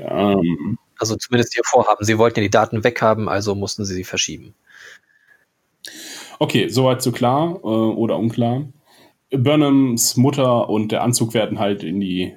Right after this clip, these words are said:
Speaker 1: Zeit zurück, äh, nein, nach vorne geschleudert, weil das Universum das so möchte. Und Leland stirbt, oder? <laughs>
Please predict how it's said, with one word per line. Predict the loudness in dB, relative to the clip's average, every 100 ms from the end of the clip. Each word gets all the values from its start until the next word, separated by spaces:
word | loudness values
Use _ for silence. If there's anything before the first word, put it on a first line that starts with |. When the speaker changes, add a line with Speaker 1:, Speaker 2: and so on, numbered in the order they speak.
| -6
Speaker 1:
Zeit | -2 -2 -2
zurück, | -2 -2 -4 -12 -20 _
äh, | -4
nein, | 0 2 0
nach | -2 -4
vorne | 2 4 4 2 -2 -10 -20 -20 _
geschleudert, | 0 2 4 6 4 2 -4 -14 _ _ _ _ _ _
weil | 2 2
das | 2
Universum | 2 2 2 0 -2
das | -2
so | -2
möchte. | -2 0 0 0 -4 _ _ _ _ _ _ _ 2
Und | 4 6
Leland | 6 6 4 2
stirbt, | -2 -6 -8 -12 -16 _ _ _
oder? | 0 0 0
<laughs> | -8